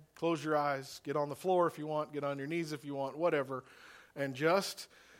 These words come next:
give God time to clean you.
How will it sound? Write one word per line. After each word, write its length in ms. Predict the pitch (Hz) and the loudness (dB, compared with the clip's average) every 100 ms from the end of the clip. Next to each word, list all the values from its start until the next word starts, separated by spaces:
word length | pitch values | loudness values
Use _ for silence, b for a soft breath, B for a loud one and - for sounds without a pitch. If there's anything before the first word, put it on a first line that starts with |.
| B B B _ _ _ _ _ 120 | B B B _ _ _ _ _ 0
give 220 | 170 170 | 0 6
God 300 | 175 170 143 | 8 8 4
time 360 | 156 120 120 117 B B B B B B B B B B _ _ - | -2 -2 -8 -14 B B B B B B B B B B _ _ -14
to 80 | |
clean 280 | 127 151 143 | -4 -2 -2
you. 140 | 131 | -4